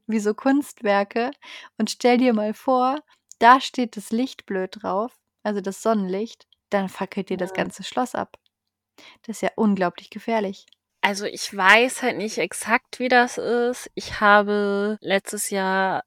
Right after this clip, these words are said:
Speaker 2: Seven versus Wild gesehen. Da hat, äh, Fritz Meinecke so 'n bisschen angesprochen, wie das ist, äh,
Speaker 1: Panama, oder?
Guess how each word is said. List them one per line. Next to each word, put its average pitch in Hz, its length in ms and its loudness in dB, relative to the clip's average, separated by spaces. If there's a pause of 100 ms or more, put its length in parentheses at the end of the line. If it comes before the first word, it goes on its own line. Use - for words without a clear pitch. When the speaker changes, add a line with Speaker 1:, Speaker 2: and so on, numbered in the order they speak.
Speaker 2:
Seven 202 580 -4
versus 185 360 -2
Wild 175 400 2
gesehen. 302 560 2 (100)
Da 185 200 2
hat, 190 100 -2 (160)
äh, 202 240 -8
Fritz - 380 -10
Meinecke 190 480 0
so 185 100 -4
'n 175 200 -2
bisschen 208 580 2
angesprochen, 175 720 -2
wie 170 60 -8
das 170 240 -6
ist, - 480 -8
äh, - 40 -4 (200)
Speaker 1:
Panama, 196 480 0
oder? 233 240 -2